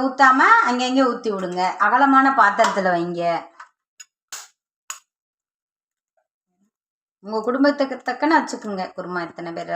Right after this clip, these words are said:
ரெண்டு பேர்னா ஒரு ரெண்டு முட்டை போட்டா போதும்.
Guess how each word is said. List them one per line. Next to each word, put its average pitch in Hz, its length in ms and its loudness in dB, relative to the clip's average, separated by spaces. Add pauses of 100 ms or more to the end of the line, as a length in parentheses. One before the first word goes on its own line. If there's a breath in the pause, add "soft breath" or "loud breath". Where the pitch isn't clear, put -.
(260)
ரெண்டு 180 200 -8
பேர்னா 185 340 -4 (580)
ஒரு 185 180 -6
ரெண்டு 180 220 -4
முட்டை 180 240 -6
போட்டா 175 320 -4 (100)
போதும். 160 360 -12